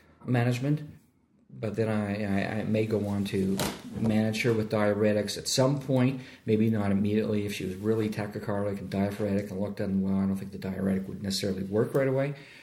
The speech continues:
but, um, because she's so hypertensive and it was the, is the precipitant, most likely precipitant, the increased afloat and increased systemic vascular resistance is most likely precipitant. Uh, I'd maximize the oxygen, m-, try to maximize the ventilation,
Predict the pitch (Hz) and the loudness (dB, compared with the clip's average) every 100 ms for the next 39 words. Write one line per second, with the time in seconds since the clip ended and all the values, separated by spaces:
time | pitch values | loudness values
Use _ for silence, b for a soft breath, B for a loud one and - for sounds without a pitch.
0 | B B B - 110 104 98 110 101 104 | B B B -6 -2 -2 0 -2 -2 -2
1 | 107 - - 113 113 - 120 117 113 117 | -6 -6 -6 -4 -2 0 2 0 0 -2
2 | 107 113 107 104 101 95 92 92 98 101 | 0 0 2 0 -2 -4 -6 -8 -8 -8
3 | - 104 98 95 - - - 101 - - | -8 -6 -6 -4 -8 -8 -10 -10 -12 -10
4 | 110 - 123 127 - 107 104 B B B | -4 0 0 0 0 0 -2 B B B
5 | B B 98 113 117 123 123 120 - 107 | B B -2 4 2 2 -2 0 2 2
6 | 107 113 110 - B B 110 113 110 110 | 2 0 0 -8 B B -2 0 0 0
7 | 107 110 107 107 104 101 95 104 107 98 | 0 2 2 2 0 -4 -2 -4 -4 -4
8 | - 110 - 113 104 110 104 - 107 107 | -4 -4 -2 -2 0 0 0 0 0 2
9 | 110 107 95 95 - 104 113 123 120 113 | 0 -2 -4 -6 -4 0 0 0 -4 -2
10 | - - 123 117 - B B B B B | -2 -2 -2 -2 -4 B B B B B
11 | - 110 101 98 98 - 98 107 107 110 | -8 -4 -2 0 0 -2 0 0 0 0
12 | 104 101 107 98 98 - 98 B B 110 | -2 -2 -2 -2 -4 -8 -12 B B -8
13 | 98 - 110 101 101 113 117 113 104 98 | -6 -2 2 4 4 2 0 -2 0 0
14 | 95 - 95 98 95 98 98 - 98 98 | -2 -4 -2 -2 0 0 0 0 0 0
15 | 98 - | -2 -10